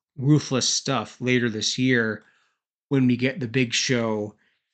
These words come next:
and Zach Gowen. Damn.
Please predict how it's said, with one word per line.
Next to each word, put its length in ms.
and 220
Zach 460
Gowen. 500
Damn. 320